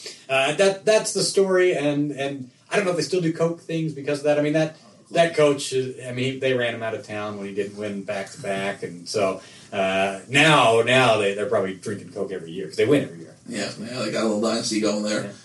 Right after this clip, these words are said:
Speaker 1: Yeah.
Speaker 2: Um, in your personal life too, I want to bring up you're, you're kind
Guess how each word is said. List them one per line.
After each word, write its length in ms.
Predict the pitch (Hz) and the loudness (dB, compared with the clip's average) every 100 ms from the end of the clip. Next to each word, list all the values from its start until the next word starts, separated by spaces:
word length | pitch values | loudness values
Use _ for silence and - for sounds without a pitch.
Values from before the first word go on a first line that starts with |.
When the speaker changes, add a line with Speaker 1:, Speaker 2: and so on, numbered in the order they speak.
| - - | -18 -4
Speaker 1:
Yeah. 120 | 113 | 0
Speaker 2:
Um, 220 | 123 123 | 2 0
in 60 | 131 | 0
your 120 | 127 | -2
personal 420 | 180 156 - 135 | 2 2 2 0
life 280 | 123 110 - | 0 0 0
too, 200 | 147 139 | 0 2
I 60 | 123 | 2
want 160 | 120 | 0
to 60 | 117 | 0
bring 260 | 120 113 110 | -2 0 0
up 280 | 113 117 _ _ _ - | 0 -2 _ _ _ -4
you're, 160 | 110 | -4
you're 200 | - 131 | -2 0
kind 160 | 165 | 2